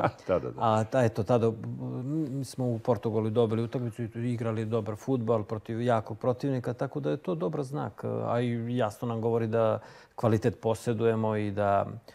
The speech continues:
Speaker 2: mislim, momci treba da izađu sutra, znaju oni sami i objasnit će im i selektor sa svojim stručnim štabom, treba da uživaju i, e,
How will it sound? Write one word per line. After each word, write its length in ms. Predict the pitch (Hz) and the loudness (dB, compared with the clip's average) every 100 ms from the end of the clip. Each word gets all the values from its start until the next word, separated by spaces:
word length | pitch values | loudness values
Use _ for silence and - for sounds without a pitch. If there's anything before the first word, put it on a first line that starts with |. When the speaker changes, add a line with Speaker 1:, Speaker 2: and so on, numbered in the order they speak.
| - - _ _ - | -20 -20 _ _ -6
Speaker 2:
mislim, 460 | 190 165 147 - | -2 0 0 0
momci 220 | 127 107 - | 0 0 2
treba 140 | 117 | 2
da 80 | 107 | 2
izađu 180 | 107 92 | 2 0
sutra, 320 | 113 - 95 - | -4 -8 -12 -8
znaju 360 | 117 104 101 98 | -6 -4 -4 -6
oni 120 | 95 | -8
sami 340 | - 101 101 | -6 -6 -4
i 60 | 110 | -4
objasnit 400 | 104 104 - 101 | -4 -4 -6 -8
će 100 | 104 | -6
im 100 | 101 | -6
i 140 | 101 | -6
selektor 380 | - 107 101 104 | -4 -4 -4 -6
sa 80 | 101 | -8
svojim 240 | - 110 | -2 -2
stručnim 260 | 104 104 101 | -4 -8 -6
štabom, 340 | - 113 98 | 2 2 2
treba 240 | 104 107 107 | -4 -4 -2
da 80 | |
uživaju 560 | 110 104 127 127 123 120 | -4 -4 0 0 0 -2
i, 300 | 120 123 120 117 - - | -4 -4 -4 -8 -16 -20
e, 60 | - | -14